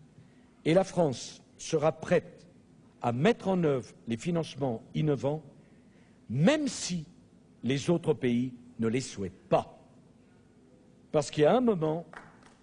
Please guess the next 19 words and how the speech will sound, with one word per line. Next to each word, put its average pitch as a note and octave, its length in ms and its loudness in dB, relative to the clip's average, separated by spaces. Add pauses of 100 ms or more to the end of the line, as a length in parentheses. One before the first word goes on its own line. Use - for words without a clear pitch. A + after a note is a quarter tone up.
il D#3 140 0
y C#3 60 2
a B2+ 80 4
le F#3+ 140 6
discours C#3+ 520 -2 (540)
et E3 140 2
il D#3 80 -2
y D3+ 80 4
a C3+ 80 2
l'exemple C#3 500 0 (420)
que D#3 80 2
l'on C#3 140 2
montre. F#2+ 300 -6 (1400)
Et D3 80 0
je D#3 120 0
ferai D#3 240 0
tous F#3+ 180 0
mes F3+ 200 2
efforts C3+ 480 -4